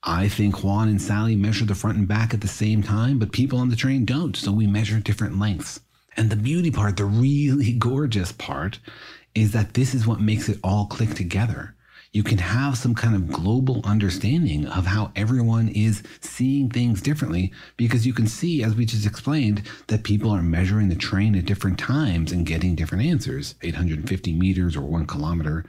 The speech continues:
They all get different answers, and they are all right because they are measuring different things. Length at rest means something different than length in motion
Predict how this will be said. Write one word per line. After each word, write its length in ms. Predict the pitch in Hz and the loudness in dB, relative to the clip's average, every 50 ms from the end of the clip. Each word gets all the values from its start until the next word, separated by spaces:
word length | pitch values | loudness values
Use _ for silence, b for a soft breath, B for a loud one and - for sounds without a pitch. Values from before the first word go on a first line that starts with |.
| - | -10
They 100 | _ 107 | _ -4
all 200 | 104 113 127 143 | -2 0 0 0
get 200 | 131 135 139 131 | 0 0 0 0
different 300 | 113 127 120 113 120 117 | 0 -2 0 2 2 2
answers, 480 | 113 123 127 117 123 143 139 147 139 - - | 2 2 0 0 0 0 0 0 -2 -2 0
and 140 | 104 101 104 | 2 2 4
they 60 | 101 | 4
are 140 | 101 98 - | 2 0 0
all 380 | 107 113 117 120 120 110 92 80 | 0 2 2 2 2 2 0 0
right 540 | 82 85 95 120 131 110 95 - - - - b b b b b | -2 -2 -2 -2 -2 -2 -4 -8 -12 -16 -16 b b b b b
because 380 | - 101 104 - - 117 117 107 | -4 -4 -4 -2 -2 -2 -2 0
they 140 | - 117 110 | 0 -2 0
are 100 | 101 101 | 2 2
measuring 600 | 101 92 92 98 107 104 110 110 107 104 92 - | 2 2 2 2 0 2 2 2 2 0 0 0
different 500 | - 90 87 87 - - 92 80 78 78 | -2 -4 -6 -6 -6 -4 -4 -4 -4 -6
things. 680 | - - 101 107 107 95 76 67 - - - - - B B B B B B - | -4 -2 0 2 2 0 -2 -4 -8 -10 -12 -14 -16 B B B B B B -6
Length 320 | 80 90 104 123 123 117 | -2 2 2 2 2 0
at 180 | 107 107 - - | -2 -4 -2 0
rest 340 | 92 98 104 110 110 - 101 | 0 2 2 0 0 0 0
means 520 | 95 101 107 120 135 147 151 151 135 117 | 2 2 4 2 2 2 2 0 0 -2
something 380 | - 135 123 113 113 120 107 92 | -2 -2 0 0 2 2 0 0
different 460 | - 123 139 151 135 147 123 90 82 | 0 0 0 0 0 0 -2 0 -2
than 220 | 90 87 71 76 | -2 -2 -2 -2
length 280 | 80 85 85 78 - - | 0 0 0 -2 -2 -2
in 160 | 78 73 73 | -2 -2 -2
motion 420 | 69 71 71 - - - 69 71 | -2 -4 -4 -4 -6 -8 -8 -10